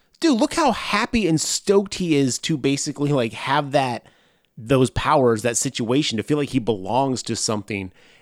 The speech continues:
And then to see it also, like, kind of turned against him so quickly with when Peter, you know, Vincent, like, hits the cross on his head. He just, he, he reverts back to this, like, kind of lost puppy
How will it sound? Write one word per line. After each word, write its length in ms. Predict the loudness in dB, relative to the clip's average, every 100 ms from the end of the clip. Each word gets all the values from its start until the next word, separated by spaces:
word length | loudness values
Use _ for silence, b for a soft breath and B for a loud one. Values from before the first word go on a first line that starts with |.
| b -4
And 220 | 0 4
then 180 | 4 4
to 140 | 0
see 360 | 0 0 2 2
it 200 | 2 -2
also, 460 | -4 -2 2 4
like, 240 | 4 2 -2
kind 220 | -4 -4
of 40 |
turned 320 | -2 0 2 0
against 380 | 0 0 0
him 140 | -4 -4
so 280 | 0 0 0
quickly 520 | 0 -2 -2 -4 -4
with 260 | -6 -4
when 220 | -4 -4 -4
Peter, 360 | -2 -2 -4
you 120 | -4
know, 100 | -4
Vincent, 380 | -4 -4 -4 -8
like, 260 | -10 -10 _ _ _ _ _ _ -6
hits 180 | -4 -4
the 80 | -6
cross 380 | 0 0 0
on 100 | -2
his 120 | -4 -2
head. 260 | -2 -4 -10 b b b b
He 300 | -10 -4 -4
just, 280 | -2 -4 -6 -10
he, 320 | -8 -8 -8 -8
he 120 | -6
reverts 540 | -2 -2 2 2 2 0
back 320 | -4 -6 -6
to 100 | -4
this, 240 | -2 -2
like, 340 | -2 -4 -4 -10 _ -10
kind 160 | -8
of 100 | -6
lost 540 | -4 0 0 0 -6 -10
puppy 580 | -10 -4 -2 -2 -6